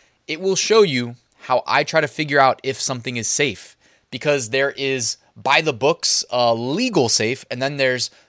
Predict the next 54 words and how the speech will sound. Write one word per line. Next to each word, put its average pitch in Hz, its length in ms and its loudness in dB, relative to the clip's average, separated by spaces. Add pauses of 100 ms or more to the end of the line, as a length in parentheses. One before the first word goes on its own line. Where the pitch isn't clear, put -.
(120)
okay, 156 280 4
all 165 200 2
of 160 80 0
that's 160 220 2
checked - 260 0
off. 180 240 2
Why 131 160 2
did 156 100 -2
the 131 60 -8
merch 143 220 -4
algorithm 127 580 -4
reject 117 420 -2
me? 95 220 -12 (220)
And 123 240 -6
I 113 40 -6
just 117 140 -14
wanna 131 180 -8
let 120 120 -4
you 117 60 -10
guys 113 200 -4
know 175 360 2 (360)
that 139 260 2
something 175 560 0
sh-, - 460 -2
that 160 180 6
should 240 240 4
be 175 120 -2
safe 123 340 0
may 135 140 -6
still 151 200 -6
get 135 140 -2
rejected 123 380 -4
by 120 80 2
the 107 80 -4
merch 143 260 -2
algorithm. 110 480 -6 (360)
So - 120 -16
you 147 80 -12
need 170 120 -10
to 160 60 -12
check - 360 -2
both 123 260 -2
boxes, 117 560 0
all 104 80 -6
right? 120 260 -4 (300)
I - 80 -12
show 147 180 -6
you 147 200 -2
exactly 131 420 -2
what 139 120 -6
you 135 60 -12
need 135 180 -6
to 127 60 -4
know 196 360 0